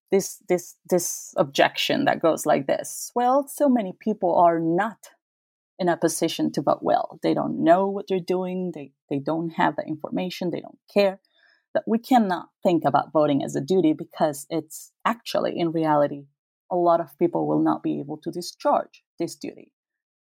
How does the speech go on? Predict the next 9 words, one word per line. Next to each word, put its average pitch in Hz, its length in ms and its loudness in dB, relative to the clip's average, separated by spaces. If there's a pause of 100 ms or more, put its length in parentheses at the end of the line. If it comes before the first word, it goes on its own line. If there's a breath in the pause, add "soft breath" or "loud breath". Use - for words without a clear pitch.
My 214 100 6
response 254 460 0
to 247 120 -6
that 180 220 2
is 165 160 -6
that, 165 280 4 (1000)
well, 254 180 -6
the 226 100 4
fact 269 340 -8